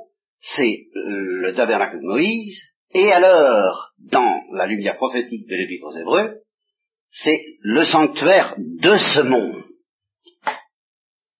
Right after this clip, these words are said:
Voilà. Par opposition à ce qu'il va appeler le sanctuaire céleste.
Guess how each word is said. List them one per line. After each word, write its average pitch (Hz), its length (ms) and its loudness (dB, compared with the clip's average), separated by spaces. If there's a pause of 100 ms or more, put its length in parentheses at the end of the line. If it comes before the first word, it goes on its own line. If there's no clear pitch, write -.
(400)
Voilà. - 200 -10 (340)
Par - 160 2
opposition 117 680 2
à 104 100 0
ce - 80 -10
qu'il 113 160 -2
va 95 140 4
appeler 127 300 0
le 208 100 0
sanctuaire 117 480 0
céleste. - 800 -6